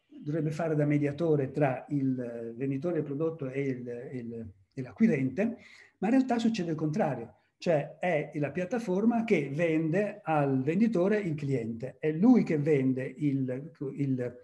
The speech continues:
il cli-, il cliente al, al venditore, anziché il venditore vendere lui un prodotto al cliente.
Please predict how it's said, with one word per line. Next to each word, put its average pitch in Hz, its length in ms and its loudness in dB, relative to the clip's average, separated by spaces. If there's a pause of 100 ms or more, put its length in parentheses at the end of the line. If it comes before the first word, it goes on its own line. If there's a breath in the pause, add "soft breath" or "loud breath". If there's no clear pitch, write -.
il 139 140 0
cli-, 143 320 2
il 135 260 2
cliente 135 600 0
al, 131 400 -6
al 139 100 -6
venditore, 131 500 -2
anziché 147 320 0
il 139 120 4
venditore 156 880 0
vendere 151 420 2
lui 147 360 2
un 147 100 0
prodotto 139 480 -2
al 127 140 -6
cliente. 113 580 -10